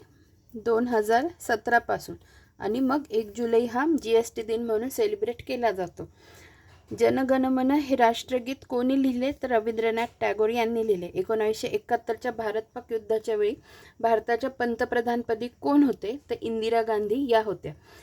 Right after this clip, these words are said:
जनहितार्थ याचिकेचा उद्देश काय? सामाजिक न्याय प्रस्थापित करणे. ठीक आहे, पुढे बघा, घटनेच्या एकोणावीस एक अ या कलमान्वये मान्य केलेल्या नागरिकांच्या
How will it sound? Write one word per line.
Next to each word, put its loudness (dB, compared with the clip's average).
जनहितार्थ 0
याचिकेचा 0
उद्देश -2
काय? -6
सामाजिक -2
न्याय -2
प्रस्थापित -4
करणे. -2
ठीक -12
आहे, -4
पुढे 2
बघा, -2
घटनेच्या -2
एकोणावीस -2
एक 4
अ 2
या 2
कलमान्वये 2
मान्य 2
केलेल्या -4
नागरिकांच्या -2